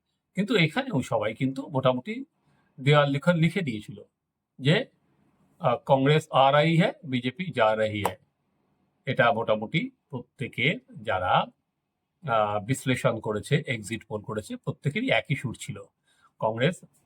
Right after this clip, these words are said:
মেজরিটি পাবে। এবং কত পাবে, কেউ ল্যান্ডস্লাইড ভিত্তি বলছিল, কমাতে কমাতে কত পাবে সেটা নিয়ে বরঞ্চ কাটাছেঁড়া চলছিল কংগ্রেসের আসন সংখ্যা নিয়ে।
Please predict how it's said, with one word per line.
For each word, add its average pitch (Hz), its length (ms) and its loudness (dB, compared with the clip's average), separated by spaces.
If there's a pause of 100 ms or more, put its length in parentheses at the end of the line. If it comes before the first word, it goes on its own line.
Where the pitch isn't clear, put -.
মেজরিটি 113 440 -4
পাবে। 117 260 2
এবং 185 240 2
কত 151 220 0
পাবে, 110 320 0
কেউ 127 260 -6
ল্যান্ডস্লাইড 131 560 2
ভিত্তি 135 260 -2
বলছিল, 147 400 0 (480)
কমাতে 135 300 0
কমাতে 165 300 2
কত 190 200 0
পাবে 139 400 -2 (300)
সেটা 127 300 0
নিয়ে 226 220 2
বরঞ্চ 131 320 2
কাটাছেঁড়া 139 500 0
চলছিল 127 400 -4
কংগ্রেসের 175 360 0
আসন 202 280 2
সংখ্যা 127 360 -6
নিয়ে। 95 180 -20